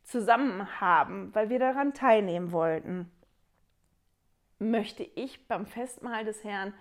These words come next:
anwesend sein? Und was bin ich bereit zu opfern dafür. Wir lesen ja in Lehre und Bündnisse,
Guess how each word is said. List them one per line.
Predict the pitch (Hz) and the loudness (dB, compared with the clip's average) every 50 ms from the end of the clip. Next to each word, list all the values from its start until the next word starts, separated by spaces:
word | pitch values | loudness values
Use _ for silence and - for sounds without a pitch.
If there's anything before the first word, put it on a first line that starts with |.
| - - _ _ _ _ - | -20 -20 _ _ _ _ -6
anwesend | - 208 240 247 254 294 302 302 302 302 302 | -4 -2 -2 0 -2 -2 -4 -4 -6 -8 -8
sein? | - - - 214 233 349 403 359 _ _ _ _ _ _ _ _ _ - | -6 -8 -8 -8 -8 -10 -12 -14 _ _ _ _ _ _ _ _ _ -6
Und | 208 208 | -4 0
was | 220 240 240 - | 0 0 0 -2
bin | - 262 254 247 | -2 -2 -2 -2
ich | - - 247 - - - - - | -2 -4 -8 -10 -10 -16 -10 -6
bereit | 214 202 208 214 226 233 233 233 240 240 - - _ _ _ _ _ _ _ | -6 -4 -2 0 2 2 2 2 0 -4 -6 -20 _ _ _ _ _ _ _
zu | - - 277 - | -2 0 2 2
opfern | - - - - - 349 285 226 202 170 - | 2 2 0 -2 0 2 2 2 0 -4 -6
dafür. | 175 170 - - - - - 185 165 151 147 165 190 - _ _ _ _ _ _ _ _ _ _ _ _ _ _ _ _ _ _ _ _ _ _ _ _ _ _ _ _ _ _ _ _ _ _ _ _ _ _ _ | -8 -8 -8 -10 -16 -12 -6 -4 -2 -2 -2 -4 -6 -8 _ _ _ _ _ _ _ _ _ _ _ _ _ _ _ _ _ _ _ _ _ _ _ _ _ _ _ _ _ _ _ _ _ _ _ _ _ _ _
Wir | - 220 220 | -2 0 2
lesen | 240 277 339 349 359 | 2 2 2 2 0
ja | 349 330 | 0 0
in | 302 269 | 0 2
Lehre | 277 269 277 302 339 | 4 4 4 4 4
und | 339 311 302 - - | 2 0 -2 -4 -4
Bündnisse, | 302 311 311 320 - - - 254 277 277 269 - - 277 269 269 269 269 269 277 269 269 285 262 | -2 0 0 0 -2 -4 -4 -4 -4 -4 -4 -4 0 2 4 6 6 8 8 8 8 8 6 4